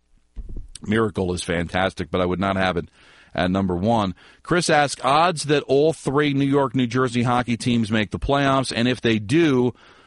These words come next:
who will their <laughs> seeds be?" Well, <sighs> at the end of the day, I can see the Islanders beating out the Devils.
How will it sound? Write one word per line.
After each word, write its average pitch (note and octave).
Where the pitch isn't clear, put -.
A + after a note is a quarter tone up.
who D#3+
will C3+
their A#2+
<laughs> -
seeds F3+
be?" F#2
Well, B2
<sighs> -
at D#3+
the F3
end B3
of C4
the A#3+
day, C#3
I C3+
can C3
see D#3+
the C#3+
Islanders B2
beating A#2+
out A2
the G2+
Devils. G#2